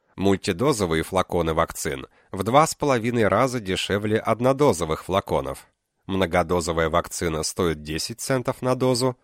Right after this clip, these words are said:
а однодозовая — двадцать пять центов. Кроме того, однодозовые вакцины занимают больше места в холодильнике. Это и есть главные причины использования тиомерсала.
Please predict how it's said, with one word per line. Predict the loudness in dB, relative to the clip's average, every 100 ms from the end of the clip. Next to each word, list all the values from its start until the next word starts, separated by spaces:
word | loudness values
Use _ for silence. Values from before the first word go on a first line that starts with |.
| _
а | 6 6
однодозовая — | 8 0 2 0 0 0 0 2
двадцать | 4 4 2 -6 -2
пять | -2 -2
центов. | -4 -6 -6 -12 -12 _ _ _ _ _ _
Кроме | 2 4 4
того, | 0 0 2 2 -2 -20 0
однодозовые | 0 4 4 4 2 2 0 2
вакцины | 0 0 -6 -4 -4 -4 _ _
занимают | -4 0 2 2 0 0
больше | 0 0 0 -2
места | -2 -2 -2 -8
в |
холодильнике. | -4 -2 0 -2 -6 -8 -10 -10 -12 _ _ _ _ -2
Это | -2 0
и | -2
есть | -2 -2 -4 -6 -12
главные | -4 0 4 4 2 -2
причины | -2 -4 -6 -6 -4 -4 -4
использования | -4 -4 0 0 0 -2 0 -2
тиомерсала. | -4 -2 -2 0 -2 0 -2 -2 -12